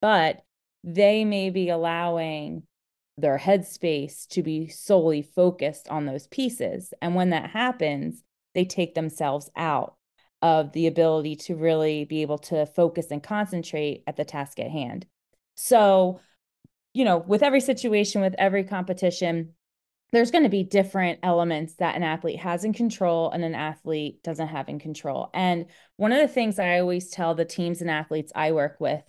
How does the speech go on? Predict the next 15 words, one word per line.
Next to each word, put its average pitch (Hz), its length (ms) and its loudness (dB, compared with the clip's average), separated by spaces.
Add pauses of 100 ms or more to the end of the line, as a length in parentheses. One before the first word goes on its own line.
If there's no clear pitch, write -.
(100)
is 156 440 0 (420)
you 196 100 2
need 233 220 4
to 208 100 2
be 190 160 2
self-aware. 160 680 -2 (680)
You 185 100 2
know, 170 80 6
if 165 140 2
you're 180 80 2
not 190 260 0
self-aware 208 560 4
of 165 160 -2
these 165 180 -6
pieces, 190 680 -2